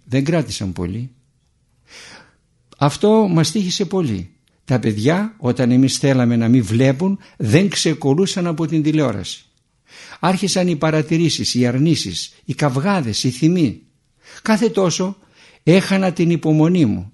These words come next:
και απειλούσα: «Δεν θα ξαναδούμε τηλεόραση, αφού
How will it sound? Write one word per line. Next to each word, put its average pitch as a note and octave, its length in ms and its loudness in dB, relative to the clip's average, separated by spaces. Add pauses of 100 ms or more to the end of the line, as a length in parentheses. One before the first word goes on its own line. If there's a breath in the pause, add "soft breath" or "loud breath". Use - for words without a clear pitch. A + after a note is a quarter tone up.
και D3 120 0
απειλούσα: D3+ 500 2 (280 loud breath)
«Δεν D#3+ 380 2
θα F3 140 -2
ξαναδούμε E3+ 560 2
τηλεόραση, C#3 760 -4 (920 soft breath)
αφού D3+ 640 -2